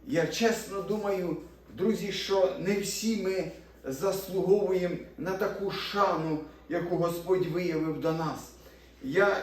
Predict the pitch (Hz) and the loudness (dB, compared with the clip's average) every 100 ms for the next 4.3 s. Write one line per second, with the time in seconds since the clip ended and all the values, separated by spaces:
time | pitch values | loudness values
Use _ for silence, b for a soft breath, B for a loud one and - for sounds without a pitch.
0 | - 208 226 220 254 233 233 233 240 247 | -4 -2 4 8 8 8 4 6 4 2
1 | - 226 - - - - 180 220 202 247 | 6 6 6 0 -12 -16 6 6 8 4
2 | 262 247 - 220 180 233 262 247 233 214 | 4 4 4 4 4 4 6 6 4 2
3 | 208 220 214 220 208 202 214 208 - 220 | 0 4 6 6 4 -2 -4 -4 -4 0
4 | 220 214 208 | 0 0 -2